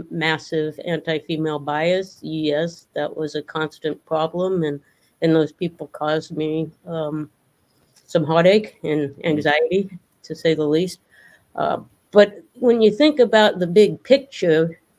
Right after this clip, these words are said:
Speaker 1: is it gonna be any different in the civilian world? If you go out into the corporate world, you're gonna have, have good people,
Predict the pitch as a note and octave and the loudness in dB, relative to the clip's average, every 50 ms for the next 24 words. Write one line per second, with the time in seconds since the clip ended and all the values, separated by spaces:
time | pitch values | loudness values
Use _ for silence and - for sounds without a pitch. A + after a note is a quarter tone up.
0 | _ _ _ _ _ _ _ _ _ _ _ _ - G3 F#3+ E3+ A3+ - - B3 | _ _ _ _ _ _ _ _ _ _ _ _ -2 -2 0 0 0 4 6 6
1 | B3+ A#3+ G#3 G#3+ G#3+ G#3+ A3 G#3+ G3 E3 - F#3 G3 F#3+ - G#3 F3+ F3+ - F3 | 6 6 6 6 6 6 6 6 4 2 2 0 -2 0 -2 -2 -2 -2 -2 -2
2 | E3+ E3+ E3 D#3+ - - D#3 D3+ D#3 D#3+ F3 F3+ F3+ E3+ D#3+ D3+ D3 - G#2 - | 0 0 -2 -2 -4 -8 -8 -4 -2 -2 -2 0 0 -2 -2 -2 -2 -4 -8 -12
3 | - _ _ _ _ - F3 E3+ - F#3+ F#3 F3+ F#3 F#3 F#3 F#3 F3+ F3+ F#3 F3+ | -18 _ _ _ _ -6 -6 -2 -2 -2 2 4 6 6 6 6 6 4 4 4
4 | F3+ F#3 F3 D#3+ E3+ D#3+ D#3 - - E3 E3 E3 E3 - F3+ E3+ - E3 E3 E3 | 2 0 -2 -2 -2 -4 -6 -6 -2 -2 -2 -2 -2 -4 -4 -2 -2 0 0 2
5 | E3 E3+ G#3 G#3 - - E3 E3+ E3 E3+ E3+ E3+ E3 D3 D#3+ D#3 D3 D3+ D3 D3 | 2 0 0 -4 -4 -6 -6 -4 -2 -2 -2 -2 -2 -2 -2 -4 -4 -4 -6 -8
6 | _ _ _ _ _ _ _ _ _ _ - F3 D#3+ D#3+ D#3 - F#3 F#3+ F3+ E3+ | _ _ _ _ _ _ _ _ _ _ 0 2 2 2 2 4 4 4 4 4
7 | F3+ G3 G3 G3 - A3 A3+ A#3 A#3 G#3+ | 0 -2 -2 0 0 0 2 2 0 -2